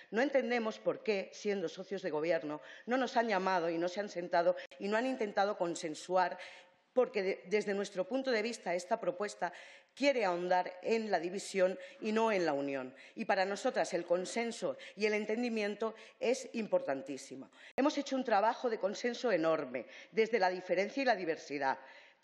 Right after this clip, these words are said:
desde el punto de vista con las gafas moradas puestas, desde el punto de vista del feminismo, de las mujeres del entendimiento y de la sororidad. Y hoy, pues, plantearemos una negativa al Partido Socialista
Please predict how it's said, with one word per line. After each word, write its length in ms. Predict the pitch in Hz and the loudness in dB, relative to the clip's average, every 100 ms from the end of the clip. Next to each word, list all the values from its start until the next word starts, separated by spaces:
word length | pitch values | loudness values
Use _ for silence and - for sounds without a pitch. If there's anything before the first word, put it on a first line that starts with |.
| - 180 _ - | -20 -20 _ -6
desde 280 | 196 233 240 | 0 2 2
el 100 | 233 | 0
punto 280 | 269 294 302 | -4 0 2
de 100 | 254 | 2
vista 340 | 254 - 254 | 0 -4 -4
con 120 | 220 | 2
las 140 | 175 180 | 2 4
gafas 320 | 226 247 240 | 2 0 -2
moradas 400 | 214 185 202 226 | 2 4 4 0
puestas, 520 | - 147 - 117 104 - - - | -6 -6 -6 -8 -8 -16 -20 -4
desde 200 | 202 202 | 0 0
el 80 | |
punto 200 | 208 262 | 0 2
de 80 | 269 | 4
vista 220 | 247 269 | 2 2
del 120 | 254 190 | 2 2
feminismo, 680 | 185 151 143 175 175 135 - - | 0 0 0 -2 -4 -8 -10 -14
de 120 | 170 175 | 2 2
las 160 | 180 | 4
mujeres 340 | 190 165 240 254 | -2 0 0 2
del 140 | 220 | 0
entendimiento 580 | 190 175 160 160 202 233 | 0 0 0 2 0 0
y 40 | |
de 80 | 214 | 0
la 100 | 165 | 0
sororidad. 560 | 135 135 127 117 123 120 - - - - - | -2 -6 -6 -6 -6 -6 -10 -20 -20 -20 -18
Y 140 | - 247 | 0 4
hoy, 280 | 277 302 302 - - - - | 6 4 -4 -12 -20 -20 -2
pues, 280 | 175 - - _ _ _ _ _ _ _ | -2 -2 -16 _ _ _ _ _ _ _
plantearemos 720 | - 185 180 175 156 202 220 | 2 2 2 2 4 2 -2
una 160 | 233 208 | 0 2
negativa 460 | 190 165 175 214 | 4 4 2 0
al 80 | 156 | 0
Partido 320 | 143 135 190 | 0 -2 -4
Socialista 720 | 226 247 240 208 220 - 240 | -4 -4 0 0 -2 -2 -2